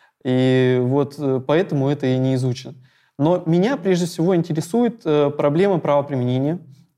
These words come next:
И скорее я подхожу к, э, своему вопросу как к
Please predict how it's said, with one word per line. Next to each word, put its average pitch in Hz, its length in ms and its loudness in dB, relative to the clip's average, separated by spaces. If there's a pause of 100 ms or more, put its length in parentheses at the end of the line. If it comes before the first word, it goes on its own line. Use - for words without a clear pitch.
(160)
И 143 680 4
скорее 156 340 0
я 156 60 2
подхожу 156 400 -2
к, 156 120 -10
э, 139 280 2
своему 139 340 -2
вопросу 156 440 -2
как - 220 -6
к - 40 -20